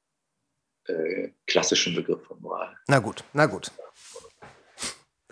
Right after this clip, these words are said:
Speaker 2: Wobei, dass, dass es in der Stadt, äh, zu, zu einem Mehr von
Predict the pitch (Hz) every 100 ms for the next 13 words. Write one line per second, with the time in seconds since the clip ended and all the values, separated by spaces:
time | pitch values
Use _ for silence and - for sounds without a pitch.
0 | - - - - - - - - - -
1 | - - 98 135 139 139 127 143 143 -
2 | 92 123 135 135 131 139 135 - 143 -
3 | - 139 139 135 - 143 139 127 - -
4 | - - 135 143 127 127 135 151 165 190
5 | 180 _ _ _ _ _ _ _ _ _
6 | _ - - 151 135